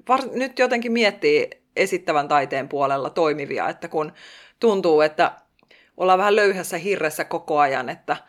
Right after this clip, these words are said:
että keikkoja perutaan ja jatkuva epävarmuus ja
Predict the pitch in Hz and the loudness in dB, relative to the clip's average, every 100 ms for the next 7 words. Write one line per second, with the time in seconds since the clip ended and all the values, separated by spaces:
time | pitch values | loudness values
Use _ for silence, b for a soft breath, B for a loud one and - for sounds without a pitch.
0 | b b b _ 156 147 - - _ _ | b b b _ -16 -14 -20 -20 _ _
1 | _ _ - 202 202 175 165 185 175 160 | _ _ 2 2 4 4 4 4 4 4
2 | 151 143 143 147 143 143 170 190 196 - | 2 2 2 2 0 -2 -2 -2 -2 -2
3 | 170 156 170 170 156 147 135 139 135 139 | 0 2 2 0 2 2 2 -4 -8 -10
4 | 156 170 131 123 | -8 -2 2 2